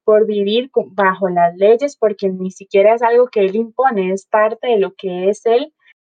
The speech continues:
Y si logramos entender esto, ni siquiera se vería como algo pesado que tengamos que hacer, que cumplir, sino parte de, de que es la expresión de amor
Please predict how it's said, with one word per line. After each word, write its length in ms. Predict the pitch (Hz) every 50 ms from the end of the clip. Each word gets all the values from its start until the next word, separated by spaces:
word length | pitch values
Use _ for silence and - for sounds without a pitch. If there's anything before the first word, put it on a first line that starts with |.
| _ _ _ -
Y 80 | 226
si 140 | - 226 214
logramos 460 | 208 202 202 202 202 208 220 233 -
entender 460 | 269 247 240 - 202 196 190 185 185
esto, 280 | 202 226 247 - - 254
ni 160 | 233 220 202
siquiera 420 | - _ _ _ - 190 190 208 220
se 180 | - 233 214
vería 360 | 196 185 180 180 185 190 214
como 300 | - _ - 202 190 190
algo 420 | 180 180 180 185 190 196 220 220 _
pesado 680 | - 185 190 - - - 208 202 214 220 226 220 233 - _ _ _ _ _ _ _ _ _ _ _ _ _ _ _ _ -
que 140 | - 208
tengamos 540 | 202 - 190 185 180 175 175 190 202 220 -
que 100 | - 190
hacer, 440 | 180 175 - 202 202 214 226 240 - _ _
que 160 | - 196 180 -
cumplir, 720 | - 185 175 175 - _ - 220 220 247 269 294 - _ _ _ _ _ _ _ _ _ _ _ _ _ _ _ _ _ - -
sino 340 | 214 220 208 202 202 202 - _
parte 380 | - 220 220 220 226 226 - 247
de, 300 | 233 220 208 196 196 190
de 180 | 190 190 190
que 260 | - 196 180 185 190
es 80 | 196 196
la 140 | 208 220 240
expresión 560 | 233 - - 208 214 208 - 208 208 214 220
de 80 | 226 226
amor 480 | 233 233 240 262 277 285 302 302 -